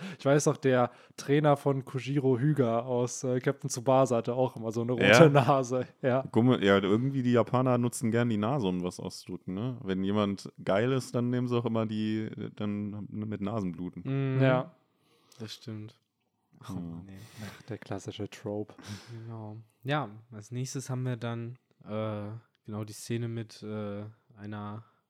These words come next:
Speaker 3: äh, den heutigen Gendernormen angepassten Shinobu, die bitte nicht zu dick und nicht zu klein ist, sondern genau passend,
Speaker 1: Mhm.
Speaker 3: so dass Sanji es schön findet.
Speaker 1: Natürlich.
Speaker 2: Ja, es ist,
Speaker 3: Äh.
Speaker 2: dass sie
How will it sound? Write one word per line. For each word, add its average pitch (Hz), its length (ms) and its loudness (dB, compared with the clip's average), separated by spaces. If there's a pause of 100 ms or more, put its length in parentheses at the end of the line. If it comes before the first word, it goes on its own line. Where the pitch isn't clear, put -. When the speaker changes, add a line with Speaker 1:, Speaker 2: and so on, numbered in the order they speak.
(120)
Speaker 3:
äh, 101 420 -12 (400)
den 113 340 -8 (280)
heutigen 123 360 -6
Gendernormen 120 600 -4
angepassten 120 560 -10
Shinobu, 139 500 -4 (220)
die 110 300 -10 (360)
bitte 117 220 -10
nicht 123 200 -6
zu - 100 -10
dick - 260 -6
und 120 240 -8
nicht 123 160 -8
zu - 80 -16
klein 123 300 -4
ist, 170 200 -6
sondern 110 280 -6
genau 110 180 -8
passend, 139 500 -8
Speaker 1:
Mhm. 113 260 -4
Speaker 3:
so 117 140 0
dass 117 220 -4
Sanji 120 260 -4
es 113 140 -10
schön 131 180 -2
findet. 165 380 -6 (100)
Speaker 1:
Natürlich. 113 720 -6
Speaker 2:
Ja, 101 100 6
es 101 60 4
ist, 113 200 0
Speaker 3:
Äh. 110 680 -10 (240)
Speaker 2:
dass 107 160 4
sie 117 100 2